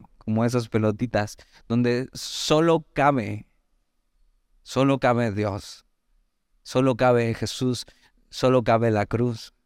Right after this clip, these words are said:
Y el hombre que hace está ahí, o sea, no te tocó, eh, el, al niño tratando de meter una estrella en un cuadrado y simplemente nunca va a entrar y nunca se va a poder. Y ahí estamos tú y yo tratando de llenar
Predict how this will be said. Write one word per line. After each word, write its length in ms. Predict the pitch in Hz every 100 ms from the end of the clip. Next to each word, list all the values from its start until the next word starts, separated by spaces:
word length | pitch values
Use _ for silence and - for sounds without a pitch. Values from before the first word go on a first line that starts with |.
| _ _ _ _ _ _ _ _ _ _ _ _ _ - -
Y 180 | 123
el 120 | 135 143
hombre 320 | 156 170 170
que 140 | 156
hace 420 | 139 143 170 214 - _
está 280 | - 120 147
ahí, 340 | 143 147 190 - -
o 120 | 117
sea, 160 | 143 123
no 420 | 123 113 127 139
te 140 | 156 160
tocó, 500 | 147 123 123 143 -
eh, 200 | 110 104 - _
el, 260 | - - 113
al 240 | 117 117
niño 320 | 127 175 165 139
tratando 480 | 135 131 165 180
de 100 | 180
meter 300 | 170 147 147
una 160 | 147 139
estrella 540 | 131 - 160 165 131 - _ -
en 320 | 104 120 127
un 140 | 170
cuadrado 640 | 165 147 139 165 170 123 - _
y 120 | - 135
simplemente 640 | 180 175 185 170 170 180
nunca 440 | 165 170 180 202
va 100 | 190
a 40 | 185
entrar 500 | 170 180 202 151 107
y 100 | 120
nunca 360 | 135 175 190 170
se 100 | 151
va 140 | 139
a 40 |
poder. 460 | 147 147 151 156 127 _ _ _ _ _ _ _ _ _ _ _ _ _ _
Y 120 | 127 135
ahí 200 | 147 175
estamos 480 | 170 160 160 160
tú 140 | - 156
y 80 | 147
yo 260 | 135 147
tratando 540 | 147 139 135 156 175 170
de 280 | 165 147 -
llenar 600 | 123 131 139 156 185 185